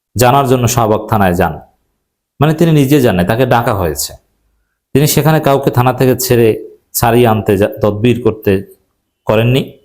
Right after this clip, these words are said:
বরং তিনি সেখানে উপস্থিত মবকে, অভিযুক্ত অর্ণবকে কোর্টে তোলা যাবে না, এখানেই মুক্তি দিতে হবে, এই দাবি থেকে সরিয়ে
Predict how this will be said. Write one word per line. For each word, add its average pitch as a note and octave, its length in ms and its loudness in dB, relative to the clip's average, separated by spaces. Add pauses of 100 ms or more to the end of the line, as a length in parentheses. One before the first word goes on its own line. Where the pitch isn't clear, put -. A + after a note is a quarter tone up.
(160)
বরং A2 220 0
তিনি A2 180 0
সেখানে G#2+ 320 0
উপস্থিত A#2+ 420 0 (1160)
মবকে, C3 380 0 (720)
অভিযুক্ত C3 400 2
অর্ণবকে B2 500 0
কোর্টে D3+ 360 2
তোলা A#2 260 0
যাবে G#2+ 280 2
না, F2+ 140 0 (1300)
এখানেই E3 300 2
মুক্তি C#3+ 280 0
দিতে B2+ 220 2
হবে, G#2+ 260 2 (240)
এই C3+ 160 4
দাবি B2 260 2
থেকে B2 240 0
সরিয়ে C#3 400 2